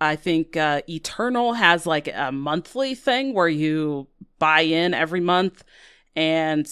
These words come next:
each week you get, like, packs that you open, and you build decks based on that. You play, and there's, like, rewards again along the way, and,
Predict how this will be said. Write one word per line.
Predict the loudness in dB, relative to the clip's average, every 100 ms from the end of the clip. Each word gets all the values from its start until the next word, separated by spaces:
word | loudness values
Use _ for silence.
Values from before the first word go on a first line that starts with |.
| -8
each | -8 -6 -6
week | -6 -8 -8
you | -6
get, | -6 -4
like, | -6 -10 -8
packs | 2 4 4 0 -6
that | -4 -4
you | -4 -2
open, | -2 0 0 0
and | -2 -8
you |
build | -4 -2 -2 0
decks | 2 2 -2
based | -4 -4 -2
on | -2 0
that. | 0 0 -2
You | -6 -12
play, | 2 4 6 4 2
and | 0
there's, | -2 -4
like, | -4 -4
rewards | -4 6 10 12 10 6
again | 2 4 2
along | 2 4 4 2
the | 4
way, | 4 4 4
and, | 0 -4